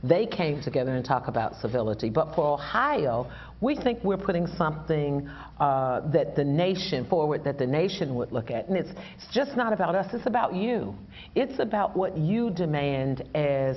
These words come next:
corporate and public citizens and constituents. Also, Ohio is out in the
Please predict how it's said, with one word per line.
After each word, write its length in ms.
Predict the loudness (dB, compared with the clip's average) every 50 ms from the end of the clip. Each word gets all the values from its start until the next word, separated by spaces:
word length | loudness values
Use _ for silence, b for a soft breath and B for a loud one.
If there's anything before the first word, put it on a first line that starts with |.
| -4 -6 -4
corporate 560 | 0 0 2 0 0 0 0 0 0 0 0 -2
and 180 | -4 -4 -4 -2
public 520 | 0 0 0 0 0 -2 -2 -2 -2 -4 -6 -4 -2
citizens 500 | 0 0 0 0 -2 -2 -2 -2 0 0
and 140 | -2 -2 -2
constituents. 840 | -6 -6 -6 -6 -4 -2 -2 -2 -2 -2 -6 -6 -6 -8 -8 -10 -12 -14 B B B B B B
Also, 320 | 2 2 2 2 2 2
Ohio 460 | 2 2 2 2 2 2 2 4 2
is 160 | 2 0 2 2
out 160 | 0 0 0
in 80 | -2
the 100 | -2 -2